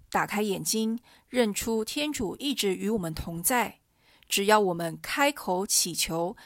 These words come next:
他必要眷顾我们免于灾难。品尝圣言。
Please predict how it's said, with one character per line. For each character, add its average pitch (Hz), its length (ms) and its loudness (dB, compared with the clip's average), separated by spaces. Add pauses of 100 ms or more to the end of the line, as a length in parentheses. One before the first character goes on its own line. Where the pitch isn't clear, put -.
(160)
他 208 240 4
必 220 220 -2
要 196 180 4
眷 302 320 -2
顾 277 200 -2
我 185 100 4
们 170 340 -4
免 175 400 -4
于 143 260 -6
灾 175 280 -2
难。 208 280 -2 (1600)
品 175 200 -10
尝 151 200 -6
圣 175 220 -6
言。 156 380 -6